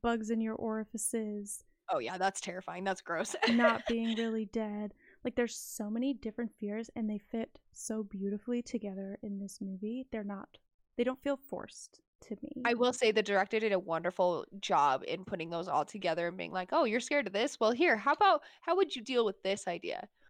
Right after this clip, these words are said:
Speaker 2: One thing it did do well with is that it won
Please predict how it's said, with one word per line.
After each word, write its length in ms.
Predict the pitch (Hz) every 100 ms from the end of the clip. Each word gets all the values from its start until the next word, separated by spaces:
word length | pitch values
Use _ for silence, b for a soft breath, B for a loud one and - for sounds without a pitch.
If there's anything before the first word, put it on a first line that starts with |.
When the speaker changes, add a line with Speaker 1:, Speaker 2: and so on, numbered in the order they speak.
| b b b -
Speaker 2:
One 220 | 208 233
thing 220 | 240 269
it 220 | 233 202 -
did 340 | 214 196 247 - _ _ _ -
do 240 | - 208 196
well 320 | 202 190 185
with 280 | 190 226 -
is 240 | - 208
that 220 | 190 185 -
it 260 | 185 -
won 420 | - 202 196 202